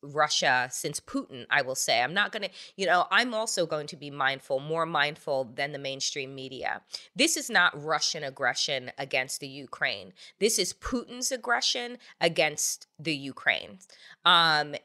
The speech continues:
and the fact is that his own country is, is not behind him,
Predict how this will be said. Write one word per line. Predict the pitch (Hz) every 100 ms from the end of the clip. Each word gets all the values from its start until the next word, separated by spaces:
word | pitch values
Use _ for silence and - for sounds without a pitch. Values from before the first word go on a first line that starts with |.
| -
and | 175 165 165 160 160 -
the | 160 175
fact | - 196 214 - -
is | - 175 160 147 139 -
that | 151 -
his | 220 220
own | 214 202
country | 196 220 226 - - - _ - - - -
is, | 190 175 170 156 -
is | 180 175
not | 175 -
behind | 147 156 131 135
him, | 180 -